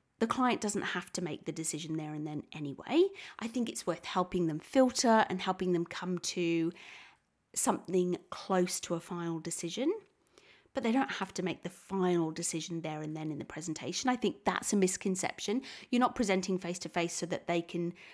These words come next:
sign on the dotted line at the end. You're doing it to help explain the rationale and guide them to something close to the final outcome.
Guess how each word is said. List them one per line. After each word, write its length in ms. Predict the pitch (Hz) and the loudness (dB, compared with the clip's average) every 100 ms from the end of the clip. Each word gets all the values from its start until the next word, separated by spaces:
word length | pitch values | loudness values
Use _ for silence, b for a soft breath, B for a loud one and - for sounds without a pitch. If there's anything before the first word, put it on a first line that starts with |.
| B - | B -4
sign 400 | - 190 180 175 | 2 6 6 6
on 140 | 170 | 4
the 80 | 160 | 0
dotted 360 | 160 - 160 | -2 -6 -8
line 220 | 160 156 151 | -6 -4 -4
at 80 | |
the 160 | - 185 | 0 2
end. 400 | 180 - 185 202 | 2 -2 -4 -4
You're 140 | - 185 | -2 -2
doing 480 | 175 202 196 196 | 0 2 4 6
it 260 | 175 196 330 B B B - | 4 2 0 B B B -8
to 80 | |
help 260 | 196 185 185 | -4 -4 -4
explain 420 | - - 185 180 | -4 -4 2 4
the 80 | 175 | 4
rationale 560 | 165 156 - 180 170 - | 0 -4 -4 -4 -4 -4
and 160 | 190 185 - | -4 -4 -4
guide 420 | 180 190 208 196 | -4 0 0 0
them 180 | 180 180 | -2 0
to 240 | - 185 | 0 -2
something 480 | 175 175 170 - 170 - | -2 -4 -4 -2 -2 -2
close 520 | - 190 180 180 - | -8 -2 -2 -2 -4
to 100 | 180 | -6
the 120 | 170 | -8
final 340 | - 165 160 143 | -8 -6 -6 -8
outcome. 640 | - - - - - 233 | -10 -12 -16 -16 -6 -2